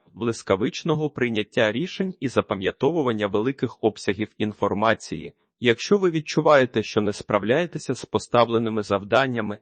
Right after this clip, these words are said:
негайно зробіть перерву і з'їжте равлика або будь-яку іншу випічку з корицею. Миттєво простимулює мозок, і ви приступите до роботи з новими силами, допомагає при застуді.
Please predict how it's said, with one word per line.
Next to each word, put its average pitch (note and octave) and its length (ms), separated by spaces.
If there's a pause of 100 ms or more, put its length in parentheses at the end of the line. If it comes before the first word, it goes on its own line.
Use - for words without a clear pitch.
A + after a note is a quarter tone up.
(140)
негайно B2 500
зробіть A2 500
перерву A#2 540
і A#2 100
з'їжте G#2+ 500
равлика G2 680
або G#2 280
будь-яку G#2+ 480
іншу C#3+ 400
випічку G#2+ 480
з - 80
корицею. C#3 640 (840)
Миттєво F3 520
простимулює A2+ 840
мозок, A2 440
і A2+ 80
ви A2+ 160
приступите B2+ 680
до G#2+ 140
роботи G#2 420
з A2 100
новими A#2+ 360
силами, F#2+ 560
допомагає A#2 640
при A#2 180
застуді. G#2 600